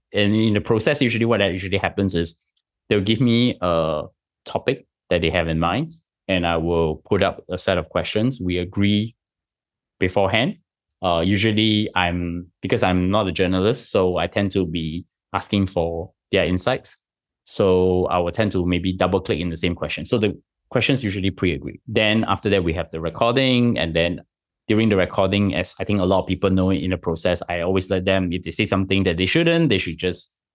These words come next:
redo the question, because we are not out for gotchas. The guests who come on the show are, they are pretty senior. And I myself was also a senior executive of a company. So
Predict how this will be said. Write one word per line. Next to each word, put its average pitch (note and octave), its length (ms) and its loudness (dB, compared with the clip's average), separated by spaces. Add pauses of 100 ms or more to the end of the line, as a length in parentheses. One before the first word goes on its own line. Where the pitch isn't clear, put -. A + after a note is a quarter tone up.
(320)
redo F#2+ 240 2
the F2 120 0
question, D#2+ 500 -6
because F2+ 400 -2 (100)
we G2+ 100 2
are G2+ 40 4
not A2 300 0
out G#2 180 0
for F#2 100 -4
gotchas. E2 360 -6 (260)
The G2+ 100 0
guests A#2 280 0
who G#2 80 -2
come A2 260 0
on G#2 140 2
the F2+ 80 2
show F#2+ 320 2
are, D#2 500 -2
they F#2+ 140 2
are F2+ 100 2
pretty F#2+ 320 -2
senior. F2+ 640 -2 (160)
And G2 160 0
I G#2 80 2
myself G2+ 360 0
was F2 180 -8
also F#2 220 0
a E2 40 -2
senior F#2 300 0
executive E2 500 -2
of D#2+ 160 -6
a D#2+ 200 -8 (360)
company. E2+ 480 0
So F2 440 0